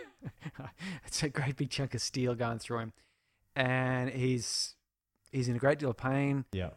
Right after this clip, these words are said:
Speaker 1: And he shouts out, "Don't pull that lever! Don't pull
Speaker 2: Yeah.
Speaker 1: that!"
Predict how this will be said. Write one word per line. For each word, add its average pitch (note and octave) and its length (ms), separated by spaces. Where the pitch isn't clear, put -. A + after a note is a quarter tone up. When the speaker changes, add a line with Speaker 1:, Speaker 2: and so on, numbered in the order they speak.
Speaker 1:
And A#2 220
he B2+ 120
shouts C#3 440
out, C3 160
"Don't F3+ 320
pull A3+ 140
that B3+ 180
lever! C#4 340
Don't D4+ 300
pull G3+ 120
Speaker 2:
Yeah. F3 120
Speaker 1:
that!" - 280